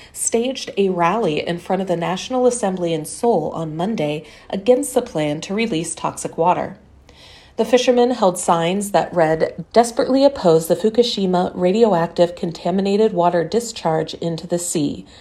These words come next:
and "S O S, Pacific Ocean."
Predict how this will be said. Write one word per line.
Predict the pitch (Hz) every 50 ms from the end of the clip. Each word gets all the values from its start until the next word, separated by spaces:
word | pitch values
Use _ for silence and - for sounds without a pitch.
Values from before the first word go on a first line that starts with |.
| - - _
and | 165 165 156 151 156 - - - - _ _ _
"S | 220 220 226 -
O | 247 240 226
S, | 190 160 - - - - - - - _ _
Pacific | - 170 175 - 180 - 190 180 -
Ocean." | 180 165 160 160 - - 139 - - 202